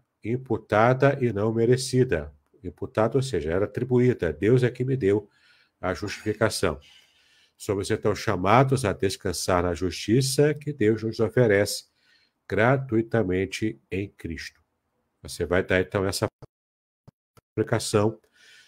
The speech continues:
se um dia você pregar esse esboço, tá? Terceiro tópico, nós já estamos adiantando aqui por causa do nosso horário, né? O justo viverá pela fé, Romanos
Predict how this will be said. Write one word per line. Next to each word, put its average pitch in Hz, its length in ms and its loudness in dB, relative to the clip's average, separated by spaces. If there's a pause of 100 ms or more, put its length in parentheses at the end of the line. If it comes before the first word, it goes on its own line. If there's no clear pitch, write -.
se - 160 -6
um 98 80 -2
dia 95 200 -2
você 98 280 -2
pregar 92 600 0
esse - 300 -4
esboço, 80 600 -10 (160)
tá? 107 280 2 (720)
Terceiro 117 340 2
tópico, 156 800 6
nós 85 160 -4
já 95 80 -2
estamos 90 300 -4
adiantando 85 440 -2
aqui 117 180 -2
por 113 100 -8
causa 78 220 -4
do 78 40 -6
nosso 80 200 -6
horário, 113 260 6
né? 117 180 -2 (840)
O 110 120 0
justo 131 380 2
viverá 131 420 6
pela 147 240 4
fé, 120 400 6 (200)
Romanos 92 440 -4